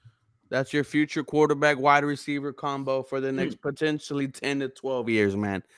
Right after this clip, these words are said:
Speaker 1: Just exciting to see. Nico Collins, fifty-four yards, a tutty that came in the first half. The first touchdown, um, of the game for the Houston Texans. Shout out to Nico Collins for finding a way to get in the end zone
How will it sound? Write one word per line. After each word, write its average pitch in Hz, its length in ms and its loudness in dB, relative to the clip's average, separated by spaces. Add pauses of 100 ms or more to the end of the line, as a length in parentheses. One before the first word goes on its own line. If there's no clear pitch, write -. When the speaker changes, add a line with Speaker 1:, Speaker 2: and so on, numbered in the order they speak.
(220)
Speaker 1:
Just 160 320 0
exciting 165 840 4
to 135 180 -6
see. 135 380 -6 (360)
Nico 170 380 -4
Collins, 151 460 -8
fifty-four 147 640 -8
yards, 131 400 -2 (100)
a 131 140 4
tutty 139 560 6 (240)
that 120 160 2
came 151 300 6
in 151 100 6
the 139 80 4
first 139 380 2 (100)
half. 123 320 8 (240)
The 131 100 2
first 196 680 4 (160)
touchdown, 147 760 4 (460)
um, 131 420 6
of 147 240 2
the 139 80 -4
game 139 360 -2
for 135 100 -6
the 127 80 -4
Houston 131 420 -4
Texans. 131 540 -2
Shout 147 200 8
out 139 160 8
to 131 80 2
Nico 127 280 4
Collins 120 320 4
for 117 80 -4
finding 127 320 4
a 120 40 -2
way 120 180 0
to 120 120 -10
get 135 160 0
in 131 80 0
the 123 180 0
end 123 180 -2
zone 117 240 -2